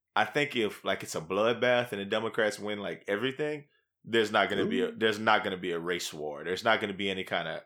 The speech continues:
Speaker 1: like, whatever. If Trump wins by a little bit, I think it's gonna be a whole bunch of people pissed. And if Trump loses by a little bit,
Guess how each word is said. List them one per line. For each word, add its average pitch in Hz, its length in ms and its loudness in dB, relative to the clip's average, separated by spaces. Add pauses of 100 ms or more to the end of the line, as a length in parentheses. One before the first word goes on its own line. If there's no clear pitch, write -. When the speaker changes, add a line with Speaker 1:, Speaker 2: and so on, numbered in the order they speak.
Speaker 1:
like, 78 320 -8 (120)
whatever. 92 440 -2 (580)
If 117 180 2
Trump 156 320 4
wins 165 200 2
by 160 180 6
a 170 40 4
little 185 220 4
bit, 208 340 0 (260)
I 101 80 2
think 107 260 -6
it's 101 140 -8
gonna 95 200 -4
be 85 180 -8
a 82 120 -6
whole 120 540 4
bunch 113 280 2
of 104 120 -4
people 110 340 -2
pissed. - 640 -2 (540)
And 123 120 4
if 117 80 2
Trump 139 260 4
loses 170 500 4
by 208 200 4
a 208 60 6
little 208 220 4
bit, 208 300 4